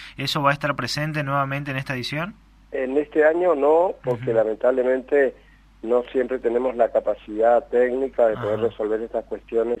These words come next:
Speaker 2: en el predio de la usina.
Speaker 1: Bien.
Speaker 2: Entonces, bueno, lamentablemente no, pero sí va a haber un catálogo virtual,
Speaker 1: Ujú.
Speaker 2: que es lo que se mantiene a lo largo de todo el año, y que nos permite seguir mostrando la producción local.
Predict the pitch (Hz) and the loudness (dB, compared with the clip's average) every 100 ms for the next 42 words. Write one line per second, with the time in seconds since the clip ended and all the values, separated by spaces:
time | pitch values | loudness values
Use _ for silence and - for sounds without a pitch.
0 | - 110 104 95 104 107 113 101 95 - | -6 -6 -6 -8 -6 -2 0 -2 -4 -8
1 | 104 92 87 - - - - 113 101 101 | -10 -10 -12 -16 -20 -20 -14 -10 -6 -2
2 | 117 127 110 95 90 95 - 113 113 117 | -2 0 0 0 -4 -6 -2 0 2 0
3 | 113 110 123 127 131 151 - 107 104 101 | 0 0 4 4 4 0 -2 -2 0 0
4 | - - 135 117 107 110 113 110 104 120 | -4 -8 -4 0 2 2 -2 -2 -2 2
5 | 123 113 101 98 - - 127 139 147 147 | 2 2 -2 -4 -8 -2 2 4 2 -2
6 | 123 123 120 - 107 113 101 107 101 95 | -10 -12 -14 -10 -8 -6 -6 -8 -10 -10
7 | - 110 110 104 101 113 113 110 - 120 | -6 -4 -2 -4 0 0 2 -2 0 2
8 | 123 127 123 127 143 - - - - - | 4 4 4 2 -2 -4 -12 -20 -20 -12
9 | - 104 - 107 104 113 110 117 98 - | -6 -6 -6 -8 -6 -6 -2 -2 -2 -4
10 | 110 110 123 123 117 - 117 120 120 110 | -8 -4 -2 -2 -4 -2 2 2 2 -2
11 | 107 101 95 - 104 101 - 82 | -4 -8 -8 -8 -6 -6 -8 -12